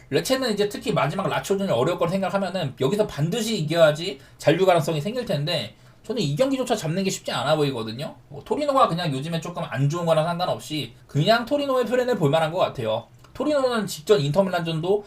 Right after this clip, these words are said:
그래도 좀 납득이 가는 라인업으로 나왔었고 최소한의 승리 의지는 있어 보입니다. 저는 이거는 토리노가 역배받을 만한 게임은 아닌 것 같아요. 제가 지금 확인하고 있는, 어, 그런 뭐 해외 배당으로는 토리노가 역배로 나왔는데 토리노가 역배받을 그런 경기는 아닌 것 같아요.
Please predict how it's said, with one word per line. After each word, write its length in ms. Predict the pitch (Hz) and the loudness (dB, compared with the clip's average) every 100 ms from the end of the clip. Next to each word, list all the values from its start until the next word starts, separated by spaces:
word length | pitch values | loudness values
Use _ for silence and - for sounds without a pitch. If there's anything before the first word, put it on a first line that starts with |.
| - - | -14 2
그래도 280 | 190 220 | 6 8
좀 140 | 208 185 | 6 2
납득이 420 | 143 147 214 202 | 0 2 0 2
가는 220 | 196 190 | 0 0
라인업으로 380 | 160 135 151 151 | 0 0 0 0
나왔었고 560 | 117 120 - 160 143 - - - | 0 0 -4 -6 -6 -6 -20 -8
최소한의 540 | 254 269 302 294 247 | -4 6 8 8 8
승리 300 | 226 254 262 | 4 0 -2
의지는 380 | 165 131 180 185 | -2 -2 -4 -6
있어 240 | 123 180 | -4 -4
보입니다. 560 | 147 131 165 131 110 - - - - - | -2 -2 -4 -6 -6 -10 -14 -20 -20 -8
저는 140 | 165 | -4
이거는 600 | 147 196 202 202 190 185 170 | -2 4 6 6 4 2 -2
토리노가 440 | 214 220 202 151 | -2 0 0 0
역배받을 560 | 127 - 180 175 170 165 | -2 0 2 4 2 2
만한 260 | 160 160 | 0 0
게임은 260 | 165 165 156 | 0 -2 -2
아닌 200 | 120 143 | -2 0
것 80 | 135 | 0
같아요. 200 | 127 120 | 0 -4
제가 180 | 127 | -4
지금 360 | 117 135 139 135 - - | -4 -2 -2 -2 -8 -12
확인하고 520 | 208 220 214 190 170 | -8 0 2 2 0
있는, 380 | 151 143 139 135 | -2 -2 -2 -2
어, 240 | 120 117 | -2 -2
그런 320 | - 135 127 120 | -4 -4 -4 -6
뭐 140 | 123 | -2
해외 240 | 175 202 | 2 2
배당으로는 640 | 160 127 131 123 107 104 - - - | 2 0 0 -2 -8 -10 -12 -14 -18
토리노가 420 | - 170 156 143 | -10 -4 0 0
역배로 300 | 113 110 151 135 | -2 -4 0 2
나왔는데 540 | 113 117 120 143 - - _ | 0 -2 -6 -8 -8 -14 _
토리노가 400 | - 226 226 214 | -8 -6 2 4
역배받을 800 | 123 - 196 190 185 190 185 180 | 4 4 4 6 4 2 0 -2
그런 240 | 147 151 | -2 -2
경기는 260 | 147 131 156 | -2 -4 -8
아닌 200 | 107 135 | -8 -6
것 80 | 170 | -2
같아요. 440 | 135 - 113 117 | -2 -4 -12 -12